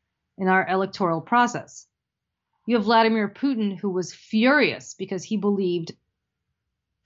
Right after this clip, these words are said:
fifteen years ago, if not more recently, that Hillary Clinton, when she was Secretary of State, was behind all those mass protests happening around his elections in Russia, and vowed retaliation.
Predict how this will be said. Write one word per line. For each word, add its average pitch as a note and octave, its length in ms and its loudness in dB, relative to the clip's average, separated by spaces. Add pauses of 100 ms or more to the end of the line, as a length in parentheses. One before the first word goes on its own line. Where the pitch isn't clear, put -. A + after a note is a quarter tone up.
(120)
fifteen G#3 400 0
years G#3+ 260 2
ago, D#3 240 -2
if D#3 100 -10
not D#3 260 -2
more E3 140 -4
recently, E3 600 -4 (460)
that G3 120 2
Hillary G3+ 280 6
Clinton, A3 280 0
when G3+ 80 -2
she G3+ 120 -2
was G3 120 0
Secretary G3 440 -4
of E3 60 -4
State, G3 520 2 (680)
was A3 260 -2
behind G#3+ 500 0
all G3+ 200 -6
those F#3+ 220 -6
mass F3+ 320 -2
protests G#3+ 680 -6
happening F3+ 400 -4
around E3+ 220 -8
his G#3+ 180 -6
elections F3+ 400 -4
in D#3 140 -6
Russia, D3+ 420 -6 (420)
and G3+ 180 2
vowed F#3 280 4
retaliation. G3+ 720 -2